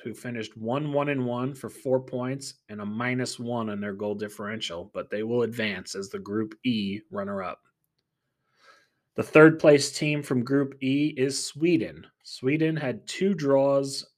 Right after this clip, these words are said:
and a loss in their three games and finished with two points and a minus one on their goal differential. And then our most competitive group was Group F.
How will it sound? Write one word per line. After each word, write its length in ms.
and 140
a 60
loss 680
in 80
their 180
three 300
games 560
and 120
finished 320
with 140
two 180
points 680
and 100
a 40
minus 540
one 240
on 100
their 120
goal 180
differential. 640
And 80
then 160
our 120
most 340
competitive 580
group 280
was 140
Group 400
F. 460